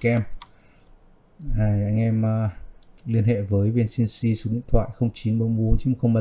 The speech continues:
tư nhá. Đầy đủ các loại mặt hàng từ hàng đồ chơi, gia dụng, hàng kỹ thuật, ô tô, xe máy,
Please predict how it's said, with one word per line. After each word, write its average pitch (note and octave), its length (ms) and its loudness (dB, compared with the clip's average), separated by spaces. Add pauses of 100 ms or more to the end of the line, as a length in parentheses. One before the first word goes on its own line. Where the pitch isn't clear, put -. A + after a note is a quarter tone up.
tư A#2+ 80 0
nhá. A2+ 380 0
Đầy A2 140 2
đủ G2+ 260 0
các A2 60 -2
loại A2+ 120 -2
mặt G#2+ 160 -6
hàng G#2 280 0
từ G#2+ 140 -2
hàng G#2 180 2
đồ G2+ 180 0
chơi, A#2 340 2 (640)
gia A#2+ 120 2
dụng, B2 300 2 (760)
hàng G2+ 180 -2
kỹ A#2 200 -4
thuật, A#2 220 12
ô A2+ 160 -2
tô, A#2+ 100 4
xe A#2 180 2
máy, G#2+ 300 4